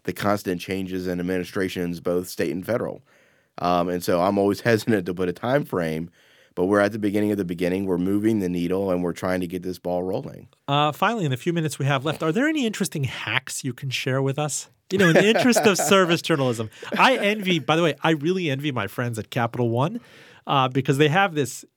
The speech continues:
Speaker 2: I, I even wanna get, like, a pass as a janitor or something at Capital One, because you can go from their, uh, West Creek campus to Northern Virginia on this deluxe bus that gets to avail
Speaker 1: <laughs>
Speaker 2: itself of the highest speed H O V lanes.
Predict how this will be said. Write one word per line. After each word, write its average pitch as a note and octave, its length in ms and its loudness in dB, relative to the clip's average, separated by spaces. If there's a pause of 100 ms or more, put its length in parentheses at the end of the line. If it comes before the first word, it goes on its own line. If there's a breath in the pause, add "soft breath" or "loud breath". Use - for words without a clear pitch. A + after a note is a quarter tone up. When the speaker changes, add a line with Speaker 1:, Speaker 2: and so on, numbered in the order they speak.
(120)
Speaker 2:
I, - 120 -16 (280)
I C3 180 -2
even D3 200 -2
wanna A2+ 220 -4
get, G#2+ 180 -4
like, G#2 180 -8
a F#2+ 60 -8
pass A#2+ 400 -2
as G#2+ 80 -4
a G#2 60 -6
janitor A#2 420 -2
or F#2 60 -12
something G#2 320 -8
at G#2 80 -14
Capital A2 260 -4
One, A#2+ 160 0
because A2 320 -4
you A2+ 80 0
can A#2+ 220 -8
go B2 200 2
from B2 280 -6
their, G#2 360 -2 (380 soft breath)
uh, G#2 160 -2
West B2 260 0
Creek B2+ 260 -4
campus B2+ 520 -2
to B2 100 -4
Northern A#2+ 400 -2
Virginia A#2+ 440 -2
on A2 200 -8
this G2+ 200 -8
deluxe A#2+ 600 -2
bus A#2 360 -2
that A2 180 -6
gets A2+ 240 -6
to A#2 140 2
avail A#2+ 320 4
Speaker 1:
<laughs> - 0 -
Speaker 2:
itself A#2 380 0
of A2+ 60 -4
the G#2 120 -2
highest B2 360 0
speed A2+ 300 -4
H A2 240 -4
O A#2 80 -2
V A#2 160 -2
lanes. B2+ 400 -2